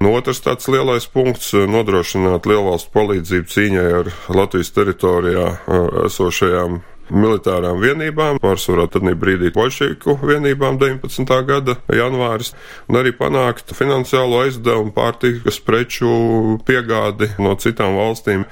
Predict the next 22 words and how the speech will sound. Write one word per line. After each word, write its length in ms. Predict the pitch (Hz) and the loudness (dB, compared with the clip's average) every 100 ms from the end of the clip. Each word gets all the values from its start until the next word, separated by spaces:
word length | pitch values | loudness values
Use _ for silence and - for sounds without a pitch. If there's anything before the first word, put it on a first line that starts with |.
| - - - - | -10 -12 -12 -4
Tātad 360 | - 117 113 | -2 0 -2
šie 160 | - 135 | 0 0
bija 220 | 139 117 | 0 -2
tie 160 | 120 117 113 | 0 0 0
galvenie 680 | 117 127 123 120 117 113 110 - - - - - | 0 -2 0 -2 0 0 0 -6 -20 -20 -18 -4
uzdevumi. 420 | 127 117 104 90 | 0 2 0 0
Šeit 220 | - 170 | 0 0
kādreiz 380 | 165 160 143 123 | 0 -2 -2 0
ir 100 | 135 147 | 0 0
arī 180 | 139 | 0
diskusija 600 | 117 135 - 123 - 123 | 0 -2 -2 -4 0 -2
par 180 | - 110 | 0 -2
to, 140 | - 139 143 143 | 2 2 2 -2
vēsturnieku 880 | - 131 131 - 117 117 110 107 113 | -2 -2 0 -2 0 2 2 0 0
varbūt 320 | 110 110 104 | 0 0 0
netik 300 | 120 120 107 | 0 0 -2
daudz 360 | 110 143 156 135 | 0 0 -2 0
vidū, 300 | 139 139 131 123 110 113 | 0 2 2 2 -2 -4
bet 300 | 110 113 104 | 0 0 0
no 80 | 104 | 0
diplomātijas 680 | 123 117 104 101 98 98 135 | 0 2 2 0 0 -2 0
niansēm 640 | 147 123 110 - 117 113 | 0 0 -2 -2 -2 -2